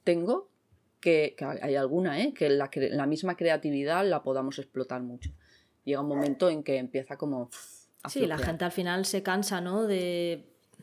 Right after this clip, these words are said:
Speaker 2: pues de eso, de ver
Speaker 1: Sí.
Speaker 2: la misma creatividad, la misma creatividad, la misma
Speaker 1: Sí.
Speaker 2: imagen, el mismo vídeo, que a lo mejor una primera vez le ha llamado la atención,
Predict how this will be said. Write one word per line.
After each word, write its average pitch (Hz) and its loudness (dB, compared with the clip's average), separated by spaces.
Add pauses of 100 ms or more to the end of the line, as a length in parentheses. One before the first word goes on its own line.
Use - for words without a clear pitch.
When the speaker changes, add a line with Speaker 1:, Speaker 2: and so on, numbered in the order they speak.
Speaker 2:
pues 165 -6
de 170 2
eso, 175 -2
de 165 0
ver 170 2
Speaker 1:
Sí. 170 -2
Speaker 2:
la 185 2
misma 165 -4
creatividad, 170 -4
la 202 -6
misma 170 -6
creatividad, 165 -4
la 175 -4
misma 151 -6
Speaker 1:
Sí. 165 -2
Speaker 2:
imagen, 165 -4
el 170 -4
mismo 160 -6
vídeo, 175 0 (480)
que - 0
a 175 4
lo 165 2
mejor 165 -2
una 175 0
primera 170 0
vez 175 0
le 165 -2
ha - -2
llamado 156 -4
la 160 -2
atención, 170 -4